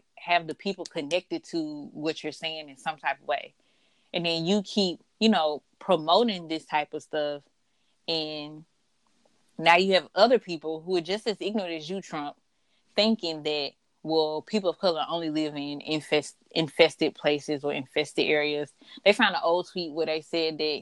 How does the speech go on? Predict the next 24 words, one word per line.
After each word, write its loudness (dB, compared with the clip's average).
he, -4
um, -8
said, 2
Why 4
would 2
Obama 0
send -4
ill-trained -2
soldiers 0
into 2
uh, 8
Ebola 0
infested -2
Africa -2
and -4
all 4
that 2
type -4
of -18
stuff. -6
It's -6
just -4
like -4
he -4